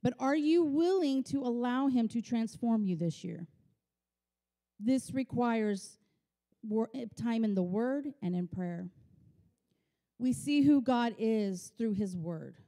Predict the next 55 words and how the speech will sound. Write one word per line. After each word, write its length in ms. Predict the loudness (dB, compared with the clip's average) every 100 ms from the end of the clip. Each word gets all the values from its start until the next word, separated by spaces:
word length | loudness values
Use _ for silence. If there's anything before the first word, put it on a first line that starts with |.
| _ _ _ _ _ _ -4
And 160 | 2
when 140 | 4 4
we 180 | 0 -4 -8
ask 340 | -2 -2 -4 -4
in 160 | -4 -2
prayer 600 | -4 -2 0 -2 -4 -10 _ _ _ -4
for 140 | 0
him 220 | 2 0 -2
to 120 | -6
transform 760 | -8 -6 -6 -8 -6 -2 0 -2
us. 440 | -6 -12 -18 -20 _ _ _ _ _ _ _ _ _ -2
So 120 | 0
we're 100 | 2
reading 400 | 2 2 2 0
our 80 | -2
scriptures 480 | -2 -2 -2 -2
and 120 | 0 4
we're 100 | 4
learning 400 | 4 2 0 -2
and 80 |
we're 60 | -4
studying 400 | -4 -4 -2 -2
and 80 | -2
we're 80 | -2
digging 280 | -4 -4 -4
deep 200 | -4 -4
and 160 | -4
God 160 | -2 -2
is 100 | -4
showing 320 | -2 -2 -2
us 140 | -4
who 160 | -4 -2
he 220 | -2 0
is 120 | 0
and 100 | 0
who 180 | 2 2
he 120 | 2
wants 220 | 0 -2 -6
us 100 | -8
to 80 | -6
be. 300 | -4 -4 -6 -14 -16 -6 -2
That, 220 | 0 2
and 140 | 2
then 180 | 2 2
we 80 | 2
go 160 | 2
into 140 | 2 4
him 100 | 4
in 80 | 2
prayer 180 | 0
and 100 | 0
saying, 220 | -2 -4 -2
"Lord, 240 | -2 -2
do 140 | -2
it." 120 | -2